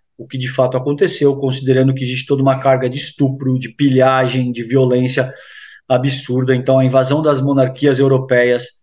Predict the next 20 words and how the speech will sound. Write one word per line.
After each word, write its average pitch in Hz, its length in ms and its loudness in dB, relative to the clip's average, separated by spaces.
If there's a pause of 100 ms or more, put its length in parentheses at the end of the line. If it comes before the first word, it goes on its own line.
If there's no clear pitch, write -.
(240)
na, 120 560 -4
nas 123 200 0
Américas, 131 520 0
dizimando 131 720 2 (340)
as 127 160 -6
comunidades 123 640 0
ameríndias. 104 760 -6 (520)
O 131 120 -4
que 190 140 0
eu 302 140 4
chamo 208 300 0
de 160 80 4
elitismo 143 380 0
histórico 131 360 0
e - 80 -18
cultural 143 360 2
tem 151 180 -2
essa 139 280 0
força 139 360 -2
social, 135 580 0